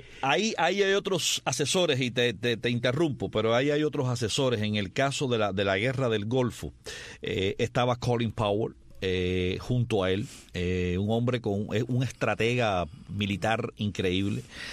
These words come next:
Eh, yo recuerdo, y yo, yo viví, mu-, acuérdate que te dije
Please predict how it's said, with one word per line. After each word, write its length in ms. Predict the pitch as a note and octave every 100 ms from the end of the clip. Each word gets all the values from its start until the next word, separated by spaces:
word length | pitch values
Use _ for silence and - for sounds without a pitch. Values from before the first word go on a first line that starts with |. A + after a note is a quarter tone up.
| - - -
Eh, 180 | A2 G#2+
yo 180 | A2 F#3
recuerdo, 640 | - - F#3 D3+ G#2 A2+ - -
y 360 | G2 G#2 G2+ G2
yo, 120 | D3
yo 200 | B2 G#3
viví, 240 | A3+ G#3
mu-, 260 | G3+ D3+ - - -
acuérdate 420 | A2+ A#2+ C#4 C4
que 100 | F3
te 160 | C3 B2
dije 400 | D3 F3+ C#3 -